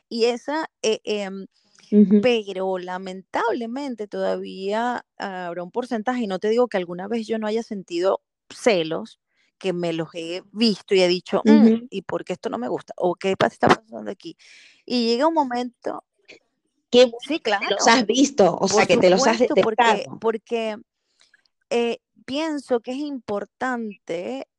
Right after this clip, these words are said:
Speaker 1: eh, ser congruente con lo que tú dices.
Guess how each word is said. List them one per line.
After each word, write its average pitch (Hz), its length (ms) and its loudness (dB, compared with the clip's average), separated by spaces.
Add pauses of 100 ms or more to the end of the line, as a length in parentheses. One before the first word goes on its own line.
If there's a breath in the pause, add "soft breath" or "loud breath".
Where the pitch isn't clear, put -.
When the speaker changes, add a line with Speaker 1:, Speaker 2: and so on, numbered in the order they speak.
Speaker 1:
eh, 196 380 -6
ser 220 240 -6
congruente 214 880 -2 (260)
con 185 240 -4
lo 180 120 0
que 175 520 -4 (260)
tú 208 640 0 (200)
dices. 185 500 -6